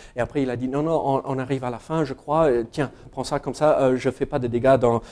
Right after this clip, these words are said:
les câbles électriques et tout cela, euh, qui passent, euh, dans le plafond. » Et, et là, et s-, hier matin, euh, on a fait ça vendredi. Donc j'ai un beau trou, euh, qui passe, euh,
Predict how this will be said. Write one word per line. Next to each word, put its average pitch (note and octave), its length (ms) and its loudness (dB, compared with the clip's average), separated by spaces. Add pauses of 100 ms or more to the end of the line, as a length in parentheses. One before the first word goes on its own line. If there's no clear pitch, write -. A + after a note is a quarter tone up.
(140)
les A#2 120 -2
câbles A2+ 240 -2
électriques A2+ 560 0
et A#2+ 60 -6
tout A#2 120 -10
cela, A#2 540 -2
euh, A#2+ 60 -8
qui - 180 -14
passent, - 260 -4
euh, A2+ 180 -2
dans A#2 220 -4
le A2+ 80 -4
plafond. » - 380 6 (640)
Et, C3+ 380 -2
et B2+ 40 4
là, D#3 280 4 (320)
et C3 120 -10 (140)
s-, - 220 -16 (120)
hier D#3 240 -6
matin, D#3 440 -4 (760)
euh, B2+ 300 -8
on C3 140 -6
a B2+ 80 -6
fait C#3+ 100 -4
ça C3+ 180 -2
vendredi. A2 460 -4 (1080)
Donc A#2+ 140 4
j'ai G#2+ 120 0
un G#2 60 2
beau C3+ 200 8
trou, C#3+ 320 4 (160)
euh, B2+ 120 2
qui - 160 -6
passe, - 400 4 (600)
euh, A2 840 -12